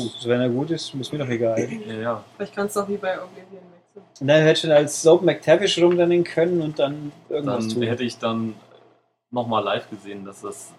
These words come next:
Speaker 2: einer der langweiligsten Charaktere der Welt ist.
Speaker 1: Oder Gönn den Ghost, oder wie er hieß.
Speaker 2: Ja.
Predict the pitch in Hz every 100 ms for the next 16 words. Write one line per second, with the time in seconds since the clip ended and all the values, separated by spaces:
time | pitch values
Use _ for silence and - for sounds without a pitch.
0 | - - - 104 107 104 95 110 101 101
1 | - 101 98 - 104 101 98 - - -
2 | 147 135 139 135 131 131 127 131 156 -
3 | 113 113 113 110 113 113 - - -